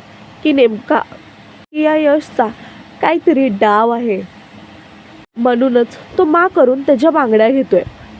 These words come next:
मा ही कौतुकिनी कावेरीला सांगत असते, "बघ ना कावेरी, यश ना माझ्याकडून सगळ्या ह्या बांगड्या घेतल्या, कारण की म्हणतोय की माझ्या पाटल्या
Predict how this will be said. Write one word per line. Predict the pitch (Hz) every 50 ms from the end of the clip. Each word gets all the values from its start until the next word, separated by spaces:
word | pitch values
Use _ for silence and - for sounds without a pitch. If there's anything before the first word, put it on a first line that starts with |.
| -
मा | - 196 196 202 196
ही | 220 220 214 196 -
कौतुकिनी | 214 202 196 185 - 254 269 - 311 277 240 247 247 240 - - - - - - -
कावेरीला | 330 277 240 220 262 285 339 349 349 359 349
सांगत | - 359 311 285 277 285 294 285
असते, | 311 294 - - 294 262
"बघ | 220 262 262 254 254
ना | 302 339 359
कावेरी, | 330 339 311 277 247 247 226 240 233 240 - - - - - - 226
यश | 233 226 226 233 - - 240
ना | 226 208 - - - - - - - -
माझ्याकडून | 233 233 214 202 202 220 202 214 208 220 233 226 -
सगळ्या | 262 226 208 208 208 226
ह्या | 240 285 302 294
बांगड्या | 311 302 269 247 254 247 254
घेतल्या, | 269 302 233 - - 185 - - - - - - - - - -
कारण | - 156 156 202 220 208
की | 214 226
म्हणतोय | 220 233 240 220 208 208 196 247 247 247 226 208 - - - - - -
की | - 294
माझ्या | 277 302 302 302 349
पाटल्या | - - 320 277 262 - - 294 294 285 262